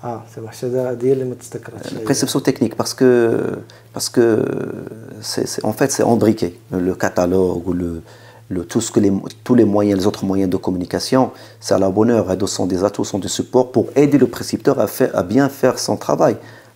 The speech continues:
Speaker 2: Parce que, euh, mais le plus important, c'est que nous وصل المعلومة. Un
Speaker 1: اش كتقصد
Speaker 2: prescripteur,
Speaker 1: بالمعلومة؟
Speaker 2: ملي كان المعلومة ديال، ديال، par rapport à، par rapport au produit. يعني أنا عندي un
Speaker 1: Côté
Speaker 2: produit,
Speaker 1: technique.
Speaker 2: غادي يحل لي واحد المشكل في un projet,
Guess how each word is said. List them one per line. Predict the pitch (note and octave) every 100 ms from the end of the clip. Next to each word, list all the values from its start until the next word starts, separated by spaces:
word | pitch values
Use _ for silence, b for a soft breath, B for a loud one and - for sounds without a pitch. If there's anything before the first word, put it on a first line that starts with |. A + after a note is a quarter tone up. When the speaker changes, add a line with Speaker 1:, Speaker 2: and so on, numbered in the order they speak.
| -
Speaker 2:
Parce | A#2 -
que, | B2 A2+ - B B B B -
euh, | - - - A2+
mais | C3
le | B2+
plus | B2+ G#2+
important, | A2 G#2+ - D#3
c'est | - B2 C3+
que | D#3
nous | A2 A2+
وصل | - - G2 -
المعلومة. | A2 G2 F#2 D#2+ - - - _ _ _ _ - -
Un | -
Speaker 1:
اش | -
كتقصد | A#2+ - D#3+
Speaker 2:
prescripteur, | C3+
Speaker 1:
بالمعلومة؟ | C3+ C#3 B2+
Speaker 2:
ملي | B2
كان | A#2+ B2+ A#2 - B B B B B B - -
المعلومة | A#2 A#2+ A#2+ D3 F3
ديال، | - G#2+ C3+ B2+ B2 B2 A#2+ A2
ديال، | G#2+ - A2 A2+ G#2+ -
par |
rapport | A#2 B2 F3
à، | D#3 - - - -
par |
rapport | A2 A2+ D#3
au | C#3
produit. | C3 F#2+ - G2+
يعني | G2 A#2 -
أنا | A2+ G#2
عندي | F#2+ G#2+
un |
Speaker 1:
Côté | G#2+ -
Speaker 2:
produit, | - -
Speaker 1:
technique. | D#3 C#3+ B2 - -
Speaker 2:
غادي | A2+
يحل | B2 C#3
لي | C3+
واحد | C3+ B2 A#2
المشكل | A#2 A2 -
في | - -
un |
projet, | F#2+ - A#2 F3+ G3+